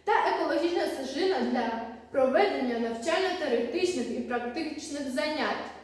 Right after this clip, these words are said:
експериментально-дослідницької роботи, збирання насіння та лікарської сировини,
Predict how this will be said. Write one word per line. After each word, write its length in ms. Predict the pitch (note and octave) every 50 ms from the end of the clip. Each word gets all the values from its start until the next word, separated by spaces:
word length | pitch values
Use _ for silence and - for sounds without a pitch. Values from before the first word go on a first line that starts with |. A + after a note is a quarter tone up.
| - - - - - - - - - D4
експериментально-дослідницької 1700 | - - - D#4 D4+ C#4 C4+ C4 B3+ B3+ B3 D#4 E4+ F#4 G4 - D4+ C4 A#3+ B3+ - - - - D#4+ D#4+ E4+ E4+ - - E4+ E4+ F4 F4
роботи, 500 | E4+ F4 - - D4+ C4 A3+ G#3 G3 - G3+ - - - - - - - - - - - _ _ _ _ _ _ _ _ - - -
збирання 540 | C4 A#3+ A3+ D4 D4+ D#4+ F4+ A4 G#4+ G#4 G4
насіння 440 | F4+ D4+ D#4 G4 G4 F#4 F#4+ G#4+ G4 -
та 100 | - C4
лікарської 520 | C4 C#4 C#4 - E4+ E4+ F4 - F#4+ F#4
сировини, 720 | F4 - F4+ G4 G4 F#4+ F#4+ F#4 F#4+ F#4 - B3+ G#3+ G3+